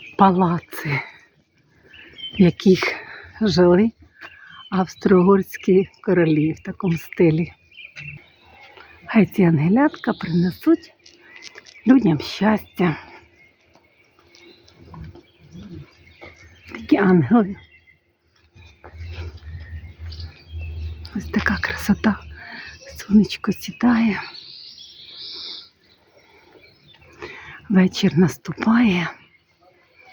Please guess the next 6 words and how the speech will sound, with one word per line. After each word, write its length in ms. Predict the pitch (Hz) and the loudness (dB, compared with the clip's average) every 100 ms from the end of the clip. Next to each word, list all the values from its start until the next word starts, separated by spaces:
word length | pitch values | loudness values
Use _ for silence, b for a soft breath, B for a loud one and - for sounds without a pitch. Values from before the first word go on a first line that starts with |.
| b b b b - | b b b b -4
По 100 | 202 | -2
Шаянах 680 | 156 190 180 170 175 151 - | 2 4 4 4 4 0 0
можна 320 | 180 180 180 | 0 0 0
гуляти. 880 | 135 185 170 208 254 - - 208 175 - _ _ - - - - - - - - - _ - | 2 2 2 2 2 0 -2 -2 -4 -10 _ _ -20 -20 -20 -20 -20 -20 -20 -20 -20 _ -6
Готель 300 | 165 - 165 | -6 0 0
Шаян. 680 | 156 - 190 165 180 269 262 | 0 -2 0 4 4 6 4